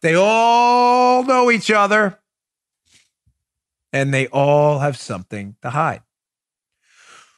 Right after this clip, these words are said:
Who was another witness for Adam Schiff, in addition to Holmes? Who was another witness for Adam Schiff in the impeachment hearings on the House side? Not only David Holmes,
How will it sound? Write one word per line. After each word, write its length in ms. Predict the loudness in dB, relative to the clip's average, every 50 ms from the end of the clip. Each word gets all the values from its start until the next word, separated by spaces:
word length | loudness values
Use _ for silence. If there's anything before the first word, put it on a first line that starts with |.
| _ _ _ _ _ -4
Who 140 | 0 0 2 2 2
was 160 | 0 0 0
another 500 | 0 0 0 0 0 0 2 0 0 0
witness 520 | 0 0 0 -2 -2 -6 -8 -10 -10 -10
for 180 | -6 -4 -2 -2
Adam 260 | -2 -2 -4 -4 -6
Schiff, 380 | -8 -6 -4 -4 -4 -4 -8 _ _ _ _ _ _ -4
in 100 | -4 -2
addition 320 | -2 -2 -4 -4 -4 -6
to 120 | -4 -4
Holmes? 580 | -2 -2 -2 -2 -4 -6 -8 -12 -14 -16 -20 -20 _ _ _ _ _ _ _ -2
Who 140 | 0 2 2
was 160 | 2 0 0
another 420 | -2 0 0 2 2 2 2 0 -2
witness 500 | 0 0 -2 -2 -2 -2 -4 -4 -4 -4
for 200 | -4 -2 -2 -2
Adam 240 | -2 -2 -4 -6 -8
Schiff 340 | -6 -4 -2 -2 -2 -4
in 120 | -6 -8 -6
the 120 | -6 -6
impeachment 720 | -6 -8 -6 -2 -2 -2 -2 -2 -4 -6 -6 -6 -8 -8 -12 _ _
hearings 600 | _ -8 -6 -6 -6 -8 -10 -14 -18 -20 -20 -20 _ _ _ _ _ -6
on 160 | -6 -4 -4
the 60 | -4
House 280 | -2 -2 -2 -2 -4 -4
side? 320 | -6 -10 -10 -10 -12 -14 -18 _ _ _ _ _ _ _ _ _ _ _ _ _ _ _ _ _ _ _ _ _ _ _ _ _ -6
Not 180 | -4 -2 0 0
only 220 | 0 -2 -2 -4
David 340 | -2 -2 -2 -2 -2 -2 -4
Holmes, 640 | -4 -2 -2 -2 -2 -4 -8 -10 -10 -8 -8 -10